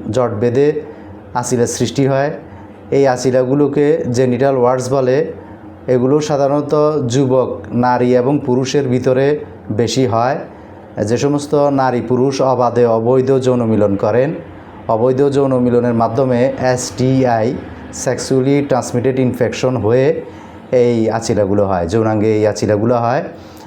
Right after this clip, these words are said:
এই আচিলাগুলো যে ভাইরাসের ইনফেকশনের কারণে হয়, সে ভাইরাসটি গিয়ে এইচপিভি ভাইরাস বলে, অর্থাৎ হিউম্যান প্যাপিলোমা ভাইরাস বলে। এই ভাইরাসের সংক্রমণ হলে এই নারী পুরুষের ভিতরে জেনিটাল ওয়ার্ডস হতে পারে।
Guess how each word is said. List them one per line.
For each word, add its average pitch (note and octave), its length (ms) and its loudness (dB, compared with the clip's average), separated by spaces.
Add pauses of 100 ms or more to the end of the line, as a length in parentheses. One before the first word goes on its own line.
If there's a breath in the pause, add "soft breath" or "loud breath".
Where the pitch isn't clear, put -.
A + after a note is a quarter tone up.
(160 loud breath)
এই C3 220 2
আচিলাগুলো C#3 520 2
যে D3 180 2
ভাইরাসের C3+ 440 0
ইনফেকশনের C3+ 560 0
কারণে A#2 380 0
হয়, A#2+ 260 0 (460 loud breath)
সে C3+ 240 0
ভাইরাসটি B2+ 440 0
গিয়ে C#3 180 2
এইচপিভি C#3+ 840 2
ভাইরাস G#2+ 340 2
বলে, F#2+ 200 0
অর্থাৎ G2 300 -2
হিউম্যান B2+ 400 0
প্যাপিলোমা A2 540 0
ভাইরাস F#2+ 400 0
বলে। E2 220 0 (580 loud breath)
এই A#2 120 0
ভাইরাসের B2 400 0
সংক্রমণ B2 520 -2
হলে B2 480 2 (420 loud breath)
এই F#2+ 500 2 (240)
নারী G#2+ 260 -2
পুরুষের A2+ 360 0
ভিতরে A#2 440 0
জেনিটাল G#2 420 0
ওয়ার্ডস F#2+ 300 0
হতে G2 140 -2
পারে। E2 260 -2